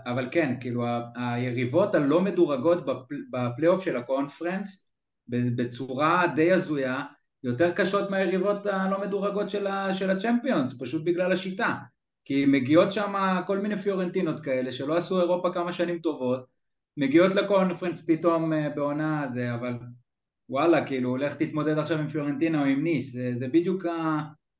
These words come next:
הדלתא הזאת. עכשיו, לא דיברנו לגבי עניין הניקוד, מכבי כרגע עשרים וארבע נקודות, נכון, מדורגים עד הפלייאוף אמרתם, אבל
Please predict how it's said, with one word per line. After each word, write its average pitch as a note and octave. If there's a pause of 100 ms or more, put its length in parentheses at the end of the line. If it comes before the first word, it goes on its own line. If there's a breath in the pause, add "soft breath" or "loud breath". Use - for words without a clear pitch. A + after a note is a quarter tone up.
הדלתא D#3+
הזאת. B2 (500 soft breath)
עכשיו, C#3
לא E3
דיברנו G3+
לגבי E3
עניין E3+
הניקוד, C#3+
מכבי E3+
כרגע E3+
עשרים D#3+
וארבע D#3+
נקודות, C3+ (360)
נכון, C#3+
מדורגים C#3
עד C3
הפלייאוף B2+
אמרתם, D#3
אבל D3+